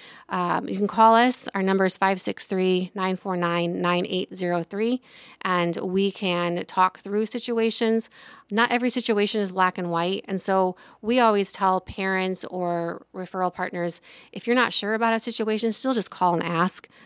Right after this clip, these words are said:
uh, because we just can't be black and white in everything because there's always more to the story. So e-, even though it may seem like, "Oh, you know, they're not gonna be able to help with that,"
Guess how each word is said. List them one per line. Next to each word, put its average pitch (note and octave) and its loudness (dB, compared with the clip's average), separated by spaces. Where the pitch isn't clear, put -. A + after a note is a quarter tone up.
uh, E3+ -2
because F#3+ -8
we G3 0
just G#3 -4
can't - -6
be G3+ -4
black F3+ -2
and F3 -4
white E3+ 0
in - -6
everything F3 -2
because F3+ -8
there's F3 -6
always F#3 2
more F#3 -6
to - -8
the F3 -6
story. - -6
So F#3+ 6
e-, - -4
even A#3+ 4
though A3+ 8
it A3 2
may G#3 4
seem G3+ -2
like, F#3 -2
"Oh, G3+ 4
you G3 0
know, F#3+ 0
they're G3+ 0
not G3+ 2
gonna F#3+ -4
be F3+ -2
able F#3 -2
to F3 -10
help F3+ -10
with G#3 -6
that," G#3 0